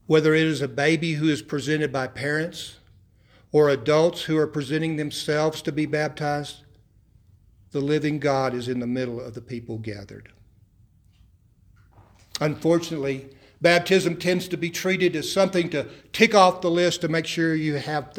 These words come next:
every possible coverage in life. Sarah Miles, in her book, Take This Bread, tells of a time when she was working at a food pantry at a church in San Francisco.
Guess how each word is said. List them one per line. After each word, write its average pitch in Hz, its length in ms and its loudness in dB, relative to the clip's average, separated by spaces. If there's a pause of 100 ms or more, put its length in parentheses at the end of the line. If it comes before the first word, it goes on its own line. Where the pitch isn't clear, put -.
every 170 220 2
possible 147 480 2
coverage 135 480 -4
in 120 100 -8
life. - 400 -18 (1900)
Sarah 170 420 2
Miles, 151 560 -2
in 135 100 -6
her 139 180 -4
book, 143 420 -4 (280)
Take 156 340 -4
This 147 200 -6
Bread, 135 520 -2 (1040)
tells 214 260 2
of 202 120 4
a 170 40 2
time 196 360 2
when 170 100 0
she - 180 -4
was 196 180 0
working 180 440 2
at 156 80 -2
a 139 80 -4
food 190 400 0
pantry 135 460 -2
at 131 80 -2
a 123 60 -4
church 151 380 -6
in 139 80 -6
San 139 300 -6
Francisco. 127 760 -10